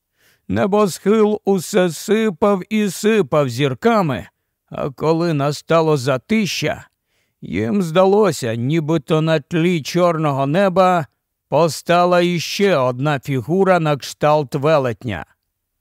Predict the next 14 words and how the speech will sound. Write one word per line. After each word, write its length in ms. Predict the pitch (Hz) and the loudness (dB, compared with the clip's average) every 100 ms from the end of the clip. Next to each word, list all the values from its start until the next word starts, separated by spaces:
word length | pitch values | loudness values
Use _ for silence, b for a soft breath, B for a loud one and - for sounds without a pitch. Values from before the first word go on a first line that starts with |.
| _ - | _ -6
Тінь 380 | 208 254 247 | -2 0 0
її 420 | 226 220 233 226 226 | 0 0 0 0 0
була 340 | 208 220 220 | 2 4 4
у 160 | 208 196 | 4 2
зовсім 680 | 117 202 226 170 185 202 | 2 2 2 0 -2 0
іншому 540 | 190 202 - 190 185 190 | 0 -2 -2 0 2 2
місці, 600 | 214 147 - - - - _ _ _ _ | 0 -2 -6 -12 -14 -16 _ _ _ _
просто 680 | - 127 190 190 - - 185 | -4 0 2 0 -2 0 0
в 60 | 175 | 2
них 300 | 185 185 - | 0 0 0
над 220 | 185 165 | 0 0
головами, 840 | 135 180 190 185 220 131 113 82 - _ _ - | 2 2 2 2 2 2 -4 -8 -16 _ _ -8
немов 540 | 135 160 156 165 156 | -2 0 0 0 0
би 200 | 143 | 0